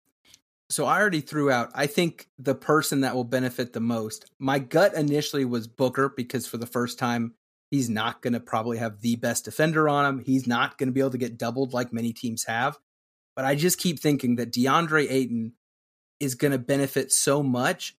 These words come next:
not just because of what's going on on the court, but I also think the mental side of it. The attention that the Suns world has put on Ayton and the pressure,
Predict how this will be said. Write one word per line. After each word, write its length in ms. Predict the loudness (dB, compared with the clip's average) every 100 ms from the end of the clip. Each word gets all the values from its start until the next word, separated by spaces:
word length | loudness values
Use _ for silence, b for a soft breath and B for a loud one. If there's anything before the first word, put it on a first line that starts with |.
| -8
not 440 | -4 2 2 2
just 320 | 2 0 2
because 240 | -4 0 0
of 80 |
what's 180 | 0 0
going 220 | -2 0
on 160 | 0 0
on 200 | -2 -2
the 60 | -4
court, 340 | -4 -4 -4 -4
but 80 | -2
I 120 | 0
also 360 | 2 0 0 -2
think 340 | 0 -2 -2 -6
the 160 | -2 0
mental 380 | 0 -2 -6
side 260 | -10 -10 -10
of 140 | -14
it. 100 | -18 -20 _ _ _ _ _ 0
The 160 | 2
attention 480 | 2 0 0 4 4
that 180 | 4 2
the 100 | 2
Suns 440 | 2 4 4 4 0
world 360 | 2 2 2
has 160 | -2 -6
put 320 | -2 0 0
on 240 | 0 -2 0
Ayton 300 | 0 0 -4
and 120 | -4
the 60 |
pressure, 640 | -6 0 2 2 -2 -2 -6